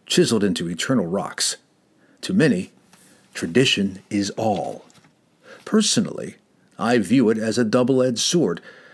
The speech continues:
and one that can cut even more deeply in the way of error. I saw the workings of tradition in Menzoberranzan,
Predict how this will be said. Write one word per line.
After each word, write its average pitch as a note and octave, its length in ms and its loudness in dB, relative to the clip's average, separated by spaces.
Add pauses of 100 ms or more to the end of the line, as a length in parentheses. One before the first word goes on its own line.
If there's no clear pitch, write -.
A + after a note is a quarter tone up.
(120)
and B2+ 180 2
one G#3 260 6
that G#3 140 4
can G3 160 0
cut - 320 -2
even C#3 360 2
more B2+ 180 2
deeply G#2 600 2
in A2 100 0
the A2 80 2
way G#2+ 340 0
of G2 200 -2
error. D3 440 -2 (760)
I A#2+ 280 0
saw A#2 320 0
the G#2+ 100 2
workings G#2 480 2
of F#2 160 0
tradition G2+ 580 0
in G2 140 2
Menzoberranzan, G2+ 920 0